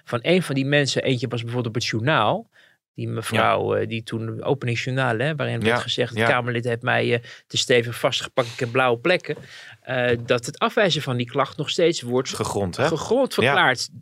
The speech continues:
Speaker 1: D-, wa-, dus de P V D A heeft die klacht destijds afgewezen, eh, tegen Gijs van Dijk. Dat bureau heeft gezegd dat ze daar, dat de P V D A daar gelijk in had.
Speaker 2: Ja.
Speaker 1: Dat
Speaker 2: Ja.
Speaker 1: is natuurlijk wel een heel be-,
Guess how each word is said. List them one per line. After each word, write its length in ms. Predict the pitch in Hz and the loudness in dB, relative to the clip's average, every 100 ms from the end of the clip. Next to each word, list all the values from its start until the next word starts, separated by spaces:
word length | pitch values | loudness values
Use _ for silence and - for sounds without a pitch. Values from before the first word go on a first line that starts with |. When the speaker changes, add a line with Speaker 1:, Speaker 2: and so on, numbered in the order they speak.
| - - | -20 -18
Speaker 1:
D-, 80 | - | -6
wa-, 200 | 151 113 | -6 -4
dus 140 | 147 143 | -4 -4
de 80 | - | 2
P 180 | 170 | 2
V 40 | 156 | 4
D 40 | |
A 100 | 175 | 2
heeft 200 | 165 160 | 2 0
die 120 | 233 | -2
klacht 240 | - 175 - | 0 -2 2
destijds 400 | 147 - 127 123 | 0 2 0 0
afgewezen, 680 | 180 - 202 208 220 302 - - _ _ - | -2 0 2 4 2 -2 -10 -20 _ _ -4
eh, 220 | 156 156 | 0 2
tegen 340 | 156 185 160 | 4 2 2
Gijs 280 | - 180 175 | 0 2 2
van 140 | 175 | -2
Dijk. 580 | 170 180 233 - - - _ | -2 -2 -4 -8 -20 -20 _
Dat 160 | - 131 | 0 2
bureau 300 | 135 127 156 | 4 6 6
heeft 160 | 185 - | 4 2
gezegd 340 | 165 180 - | -2 -2 2
dat 140 | 156 | 2
ze 100 | - | 2
daar, 380 | 160 165 160 98 | 0 2 2 0
dat 120 | 143 | -6
de 160 | - 165 | -2 0
P 40 | |
V 20 | 156 | 0
D 40 | |
A 60 | 147 | 0
daar 100 | 147 | 0
gelijk 360 | 165 208 254 | 2 2 2
in 80 | 117 | -2
had. 260 | 104 98 - | -4 -8 -2
Speaker 2:
Ja. 220 | 113 107 _ _ _ _ _ _ _ _ | 0 0 _ _ _ _ _ _ _ _
Speaker 1:
Dat 120 | - 233 | 2 2
Speaker 2:
Ja. 60 | |
Speaker 1:
is 60 | 202 | 2
natuurlijk 280 | 185 190 202 | 0 2 4
wel 100 | 190 | 4
een 60 | |
heel 200 | 190 247 | 6 4
be-, 360 | 180 156 - | 6 2 0